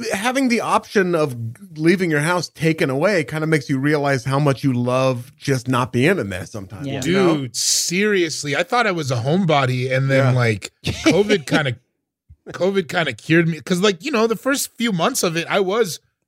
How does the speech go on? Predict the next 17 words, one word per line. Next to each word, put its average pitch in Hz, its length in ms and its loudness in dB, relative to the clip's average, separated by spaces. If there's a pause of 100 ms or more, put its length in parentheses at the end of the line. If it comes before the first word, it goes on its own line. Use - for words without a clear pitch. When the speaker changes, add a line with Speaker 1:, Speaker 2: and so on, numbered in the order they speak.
(180)
Speaker 3:
pretty 302 320 0
okay 170 360 -2
about 240 300 0
it, 294 180 -4
but, 160 160 -2
like, 139 220 0
now 170 240 0
it's 139 200 -2
like, 120 420 0 (760)
especially 370 440 2
working, 170 480 0 (140)
you 226 120 -2
shouldn't, 427 340 2 (600)
I, 254 200 -4
I - 80 2
need 196 120 0
an 196 80 0